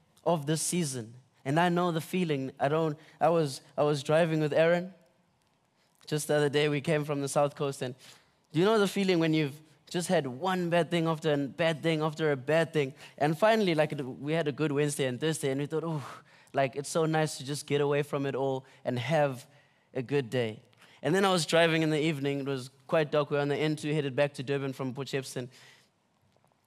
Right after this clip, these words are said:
And he, he says, "Let me put on some worship." And then he asks if it's okay if he takes a nap. So I'm like, "Right, go ahead." And I'm taking this moment to have a moment with God. And I'm talking to him about, like,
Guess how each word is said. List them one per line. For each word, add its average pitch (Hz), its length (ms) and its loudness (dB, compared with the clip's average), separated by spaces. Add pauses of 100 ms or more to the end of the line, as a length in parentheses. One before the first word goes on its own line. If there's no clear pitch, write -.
(200)
And 147 160 0
he, 170 160 -2
he 156 140 -2
says, 156 240 -2
"Let 170 100 -4
me 165 100 -2
put 156 160 -2
on 156 120 2
some 139 340 -4
worship." 147 400 -2
And 139 100 -4
then 147 80 -2
he 151 80 0
asks 143 260 0
if 139 100 -12
it's 135 200 -10
okay 143 200 -4
if 127 80 -4
he 127 80 -8
takes 127 240 -6
a 123 40 -4
nap. 123 220 -6
So 139 100 -10
I'm 135 80 -6
like, 131 200 -8
"Right, 135 180 -4
go 131 120 -4
ahead." 120 260 -2 (800)
And 151 120 0
I'm 170 140 0
taking 175 320 -2
this 160 240 -2
moment 156 320 0 (160)
to 147 80 -2
have 143 400 0 (320)
a 113 60 -6
moment 165 440 0
with 143 140 -8
God. 123 260 0
And 139 120 -2
I'm 170 180 -2 (140)
talking 196 380 0
to 170 100 -2
him 156 120 2
about, 139 280 2
like, 135 320 0